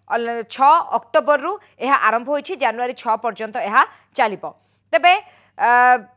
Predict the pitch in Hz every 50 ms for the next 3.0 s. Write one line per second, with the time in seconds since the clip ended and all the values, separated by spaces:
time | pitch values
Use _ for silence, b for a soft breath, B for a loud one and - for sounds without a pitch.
0 | _ _ _ - - 269 277 339 - - 294 302 339 403 _ _ _ _ _ _
1 | - 285 285 - - 403 415 294 247 247 247 - 349 311 247 214 214 233 233 262
2 | 311 311 311 320 311 320 311 320 330 339 349 269 247 214 269 285 294 294 247 190